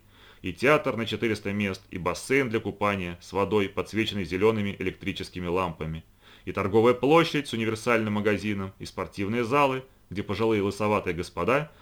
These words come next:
лежа на спине, подбрасывают ногами мяч, и просто залы, где те же лысоватые люди, уставшие бросать мяч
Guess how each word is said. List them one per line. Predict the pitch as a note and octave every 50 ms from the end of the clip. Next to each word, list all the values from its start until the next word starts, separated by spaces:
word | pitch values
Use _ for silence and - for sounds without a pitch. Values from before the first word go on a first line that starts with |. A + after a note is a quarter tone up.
| - -
лежа | G#2 A2 A#2 G#2+ G#2 G#2
на | G#2+
спине, | G#2 - - A#2 A2 G#2+ G#2+ G#2 G2+ - - - - - -
подбрасывают | G2+ F2 D#2+ D#2+ G#2+ A#2+ B2 A#2+ - A2 A2+ G#2+ G#2+
ногами | G2+ F#2+ F2+ G2+ G2+ G2 F#2+
мяч, | F#2 F#2+ F#2+ F#2 F2 - - - _ _ _ _ - _ _ _ _
и | - E3
просто | E3 - D3+ D#3 C#3 - C3 B2+
залы, | A2 A2+ B2+ B2 A#2+ A2+ G#2+ G#2 G2+ - - - - -
где | F#2+ A#2 B2
те | A#2 - D3 D#3 B2
же | G#2+ A#2
лысоватые | A2+ A2 G#2+ A2+ A2+ A#2+ A#2+ A2+ A2+ - F#2 F#2
люди, | A#2+ D#3 E3 C#3+ C#3 C#3 C3+ - -
уставшие | - - - C#3 B2+ - - A#2+ A2+
бросать | G#2+ A#2+ A#2 A#2 A#2+ A2+ G#2+ -
мяч | A2+ A#2 A#2 A2+ G#2+ - -